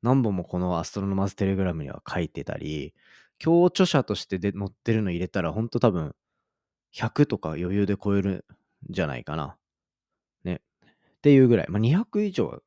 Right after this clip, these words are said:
あるんじゃないかなと思いますね。まあ、そんな感じで、あの、僕もたくさんここに書いていた身ではあっ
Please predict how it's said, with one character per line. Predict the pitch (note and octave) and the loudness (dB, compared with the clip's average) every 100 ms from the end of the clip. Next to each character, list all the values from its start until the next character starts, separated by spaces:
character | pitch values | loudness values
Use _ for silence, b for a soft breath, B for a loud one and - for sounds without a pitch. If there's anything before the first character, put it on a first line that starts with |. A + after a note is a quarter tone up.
| - | -8
あ | G2 | -6
る | F2 | -6
ん | |
じ | D2+ | -10
ゃ | |
な | C2+ | -14
い | C2 | -14
か | D2+ | -10
な | D#2+ | -10
と | D#2+ | -10
思 | D#2+ C#2+ | -12 -12
い | |
ま | C#2+ | -16
す | - | -10
ね。 | F2 F#2 b b b b b | -10 -10 b b b b b
ま | D#3+ | 0
あ、 | |
そ | C#3+ G3 | 2 4
ん | |
な | G3 | 4
感 | F#3+ F3+ E3+ | 4 4 4
じ | E3 | 2
で、 | E3 C3 C#2 - _ _ _ _ | 4 2 2 -6 _ _ _ _
あ | E2+ E2+ | -4 -2
の、 | E2 | -2
僕 | E2 G2+ A#2+ | -4 0 2
も | A2+ A2 - - _ G#2+ - - | 2 0 -2 -16 _ -20 -20 -8
た | A2+ | -6
く | G#2 | -2
さ | B2 | -2
ん | G#2 | -2
こ | G2+ | -2
こ | A2 | 0
に | G2+ G2 - | 0 0 0
書 | G#2+ | 0
い | F2 | -2
て | - - | -4 -10
い | D#2+ | -6
た | D#2+ D2+ - | -4 -4 -2
身 | F2 | -2
で | E2+ | 0
は | |
あ | |
っ | C#2+ | -2